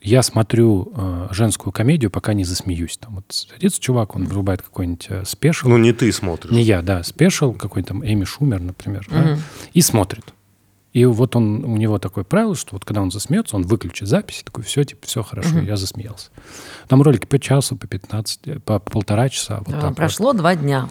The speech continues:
Speaker 3: он
Speaker 1: Вот, да,
Speaker 3: сидит.
Speaker 1: да, примерно так, примерно так. И как бы причина этого, ну, не очень ясна. Во-первых, почему в-, как бы, э, у женской комедии есть такой троп, что, типа, женщины просто не смешные. Вот так вот, так, знаешь, там, типа,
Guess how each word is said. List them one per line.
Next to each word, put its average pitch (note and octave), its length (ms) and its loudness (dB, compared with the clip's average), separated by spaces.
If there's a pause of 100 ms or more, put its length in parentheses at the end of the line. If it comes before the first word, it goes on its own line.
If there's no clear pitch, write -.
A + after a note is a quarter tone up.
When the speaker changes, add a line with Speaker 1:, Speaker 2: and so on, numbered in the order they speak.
Speaker 3:
он D3 80 -2
Speaker 1:
Вот, A#2 160 6
да, C#3 180 6
Speaker 3:
сидит. G#2 100 2
Speaker 1:
да, A#2 180 6
примерно C3+ 560 6
так, - 360 0
примерно A#2+ 440 4
так. - 160 0 (500)
И C3+ 800 8
как C3 260 4
бы B2+ 520 6 (640)
причина A#3 440 6
этого, F#2 460 0 (340)
ну, G2 200 0
не G2+ 200 4
очень A2 240 2
ясна. D#3 360 2 (160)
Во-первых, F#2 280 -4
почему F#2+ 300 -4
в-, - 460 -20
как F2 180 -6
бы, F#2 380 -4
э, D#3+ 340 -10
у G2+ 460 -2
женской G2 340 -2
комедии F#2+ 360 -2
есть F2 200 -6
такой - 180 -4
троп, - 320 -2
что, - 160 -12
типа, - 200 -10
женщины B2 340 4
просто A#2 320 0
не F2 80 -2
смешные. - 460 -8 (140)
Вот F#2+ 100 -12
так F2 220 -8
вот, F#2+ 120 -12
так, F#2 160 -10
знаешь, C3+ 220 -2
там, G2 140 -10
типа, - 260 -12